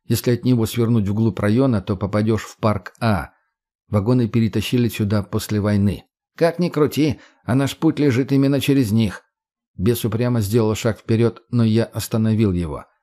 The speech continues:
За этими складами насыпь, за ней улица Краснодарская. Она выведет нас ко второму мосту. Бес молча шагнул вперед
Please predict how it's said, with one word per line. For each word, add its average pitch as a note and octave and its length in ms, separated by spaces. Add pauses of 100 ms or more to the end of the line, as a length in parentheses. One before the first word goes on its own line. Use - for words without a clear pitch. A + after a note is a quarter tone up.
(420)
За G2 200
этими A2 260
складами A#2 560
насыпь, G#2 540 (340)
за G#2+ 180
ней C3 220
улица B2 340
Краснодарская. G#2 1120
Она A2 240
выведет A2 420
нас A#2+ 320
ко - 140
второму G#2+ 420
мосту. G#2 480 (800)
Бес A2+ 300
молча C#3+ 300
шагнул B2+ 340
вперед B2+ 460